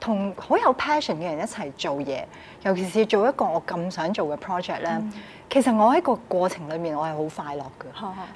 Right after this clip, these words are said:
Speaker 1: 佢哋本身係好有特色嘅導演嚟㗎嘛，
Speaker 2: 嗯。
Speaker 1: 但係佢哋咧，佢哋係好畀空間我創作。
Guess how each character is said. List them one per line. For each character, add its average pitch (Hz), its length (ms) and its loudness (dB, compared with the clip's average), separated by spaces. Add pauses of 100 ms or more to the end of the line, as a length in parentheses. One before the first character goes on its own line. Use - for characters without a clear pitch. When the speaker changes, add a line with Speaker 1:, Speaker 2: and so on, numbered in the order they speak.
(100)
Speaker 1:
佢 - 120 4
哋 339 60 6
本 277 180 4
身 415 160 0
係 226 160 -2
好 185 180 -2
有 214 140 2
特 - 200 -6
色 - 180 -2
嘅 180 140 -6
導 143 200 -2
演 135 200 -8
嚟 - 80 -2
㗎 - 240 -6
嘛， 156 120 -10
Speaker 2:
嗯。 - 40 -18 (440)
Speaker 1:
但 262 180 6
係 262 200 4
佢 247 180 4
哋 254 160 0
咧， 240 80 4 (880)
佢 247 140 2
哋 269 80 4
係 247 140 2
好 - 220 -8
畀 214 220 2
空 220 160 0
間 202 200 0
我 151 60 -6
創 143 240 -12
作。 143 220 -10